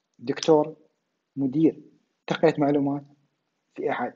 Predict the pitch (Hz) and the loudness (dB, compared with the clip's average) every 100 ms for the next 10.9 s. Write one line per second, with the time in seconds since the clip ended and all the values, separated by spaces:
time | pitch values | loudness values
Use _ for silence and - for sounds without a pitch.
0 | - 143 139 117 95 - - 131 123 131 | -6 0 2 0 -4 -12 -8 -8 -4 -2
1 | 131 117 123 - - - - - _ _ | -2 -4 -8 -10 -12 -12 -14 -20 _ _
2 | _ _ _ _ _ _ _ _ _ _ | _ _ _ _ _ _ _ _ _ _
3 | _ _ _ _ _ _ _ _ _ _ | _ _ _ _ _ _ _ _ _ _
4 | _ _ _ - - 139 147 208 226 196 | _ _ _ -20 -10 2 4 6 6 4
5 | - - _ _ _ _ _ _ _ _ | -2 -16 _ _ _ _ _ _ _ _
6 | _ _ _ - 170 165 160 156 151 151 | _ _ _ -4 0 0 0 4 4 4
7 | - _ _ _ _ _ _ _ _ - | -4 _ _ _ _ _ _ _ _ -8
8 | 143 123 113 - - - - _ _ _ | -2 -2 -4 -12 -18 -20 -20 _ _ _
9 | _ _ _ _ _ _ _ - - 165 | _ _ _ _ _ _ _ -20 -2 -2
10 | - 233 269 254 180 240 170 85 - | 4 6 8 6 6 6 6 0 -12